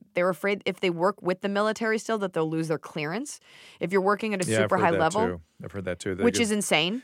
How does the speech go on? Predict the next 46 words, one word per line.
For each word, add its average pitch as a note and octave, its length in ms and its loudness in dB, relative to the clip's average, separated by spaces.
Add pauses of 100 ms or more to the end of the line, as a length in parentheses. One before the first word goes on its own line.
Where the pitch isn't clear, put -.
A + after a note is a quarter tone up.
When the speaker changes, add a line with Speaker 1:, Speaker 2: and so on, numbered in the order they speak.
Speaker 2:
Yeah, G#2 280 -2
they, A2 100 2
like, G#2+ 220 0
if G2+ 80 -4
they G2+ 100 -2
start G2+ 240 0
talking G#2 140 0
about F#2 120 -2
their F#2 100 -2
suicidal F#2 440 -4
thinking F#2+ 340 -6
or F2 80 -4
something, F#2 380 -6
Speaker 1:
Or C4+ 100 8
Speaker 2:
that C#4 40 4
Speaker 1:
if - 60 -2
they C4 100 4
have A#3+ 140 2
to A#3 60 -2
get A3 140 2
a - 20 0
Speaker 2:
Yeah. G#3 60 -2
Speaker 1:
medication, G3+ 580 0
then F#3 120 0
they F3+ 100 2
won't F3 200 0
Speaker 2:
Yeah. F#3 60 0
Speaker 1:
have E3 120 -2
X, D#3+ 200 -4
Y, E3+ 100 0
and E3+ 80 -4
Z. F#3 160 0
Speaker 2:
Mm. - 80 -2
Speaker 1:
I, G3+ 160 6
your G#3 320 2 (420)
guy F#3 220 6
doesn't F3 200 2
seem F3 140 -4
like E3 140 -4
he F3 60 -2
has E3 100 0
that E3 120 0
kind D#3+ 180 -4
of C#3+ 100 -6
job. D#3+ 460 4
Speaker 2:
Yeah. F#2+ 220 -2